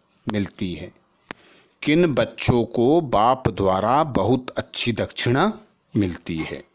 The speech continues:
उत्तर में बाबा कहते, "जो बाप के रचे हुए रुद्र यज्ञ की संभाल करते हैं और सदा श्रीमत पर चलते हैं, उन्हें बाप द्वारा बहुत अच्छी दक्षिणा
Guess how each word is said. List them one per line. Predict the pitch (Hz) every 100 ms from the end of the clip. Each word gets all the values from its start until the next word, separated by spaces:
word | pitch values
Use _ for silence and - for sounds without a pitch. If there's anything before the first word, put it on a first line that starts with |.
| _ _ - - - -
उत्तर | 151 - - 160 160
में | 170 165
बाबा | 120 110 123 127
कहते, | - 98 104 - 147 190
"जो | 156 - 143
बाप | 117 107 110 135 -
के | - 151 156
रचे | 127 117 - 151
हुए | 120 92 90 _ _ _ _ _ _ _ _ _ _ _ _ _ 120
रुद्र | 113 170 170 196
यज्ञ | 202 139 147 147 175
की | 175 185
संभाल | 180 120 101 123 151
करते | 165 160 175 170
हैं | 170 160 - _ _ _ _ _ _ _ _ _ _ _ _ - -
और | 139 175
सदा | 185 - 147 147 185
श्रीमत | - 143 135 151 151 147
पर | 131
चलते | 120 98 -
हैं, | 98 92 - _ _ _ _ - - - - -
उन्हें | 147 160 196 202
बाप | 131 131 151 -
द्वारा | 139 123 113 120 139 180
बहुत | 151 120 139 160 - -
अच्छी | - - 147
दक्षिणा | 131 - - 135 180 -